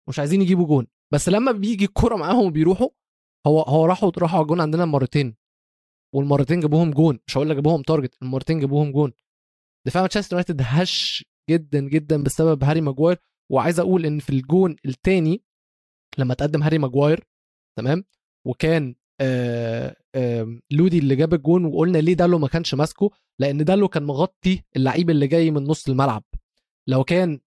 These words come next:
قفل على لودي، كان اللعيب بتاع نص الملعب ده هيكون متغطي عليه، لأن ده كان المفروض فاران اللي ماسكه، واللي فاران ماسكه كان المفروض ماجواير اللي ماسكه،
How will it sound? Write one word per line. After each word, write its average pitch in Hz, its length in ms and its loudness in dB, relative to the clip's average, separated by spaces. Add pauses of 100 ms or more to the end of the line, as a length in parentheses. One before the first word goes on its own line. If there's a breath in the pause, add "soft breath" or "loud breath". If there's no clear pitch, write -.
قفل 165 260 0
على 147 220 0
لودي، 180 440 0
كان 160 160 0
اللعيب 151 320 -2
بتاع 151 200 -2
نص 160 240 -2
الملعب 151 380 0
ده 165 200 -2 (320)
هيكون 175 300 0
متغطي 151 320 0
عليه، 127 200 -4
لأن 170 340 0
ده 202 140 2
كان 185 160 -2
المفروض 165 280 -2
فاران 175 240 2
اللي 160 160 2
ماسكه، 170 300 0
واللي 170 300 2
فاران 190 280 2
ماسكه 202 300 -2
كان 185 120 2
المفروض 175 240 0
ماجواير 175 340 4
اللي 165 160 4
ماسكه، 220 360 -2